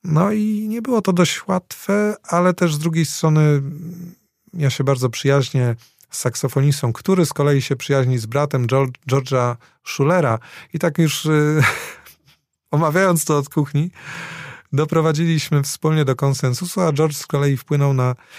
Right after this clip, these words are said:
na Likonica i okazało się w ogóle, że Likonic urodził się w Chicago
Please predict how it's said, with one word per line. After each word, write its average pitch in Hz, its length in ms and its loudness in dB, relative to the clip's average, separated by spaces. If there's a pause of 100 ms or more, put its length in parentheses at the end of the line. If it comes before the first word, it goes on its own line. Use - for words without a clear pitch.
(200)
na 123 100 0
Likonica 143 680 0
i 196 120 4
okazało 220 460 2
się 196 140 0
w 175 60 0
ogóle, 180 300 2
że 170 140 4
Likonic 165 520 2
urodził 160 280 2
się 170 160 0
w - 60 -4
Chicago 127 500 0